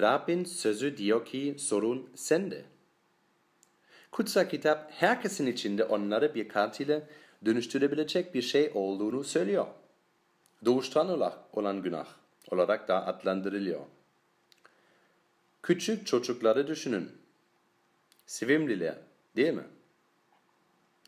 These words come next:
Ama aynı zamanda her zaman yapmaları gerekeni yapmıyorlar. Küçük çocuk-, çocuklara bazen yalan söylüyor.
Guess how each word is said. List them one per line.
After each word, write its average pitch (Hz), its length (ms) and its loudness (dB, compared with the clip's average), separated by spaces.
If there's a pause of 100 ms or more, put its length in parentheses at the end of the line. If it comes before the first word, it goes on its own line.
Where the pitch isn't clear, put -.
(340)
Ama 151 140 4
aynı 190 200 4
zamanda 180 500 2
her 147 240 6
zaman 165 360 -2
yapmaları 127 540 2
gerekeni 113 580 -2
yapmıyorlar. 151 580 0 (1700)
Küçük 175 340 0
çocuk-, 104 580 -2
çocuklara 107 580 0
bazen 95 520 -2
yalan 123 280 2
söylüyor. 90 420 -2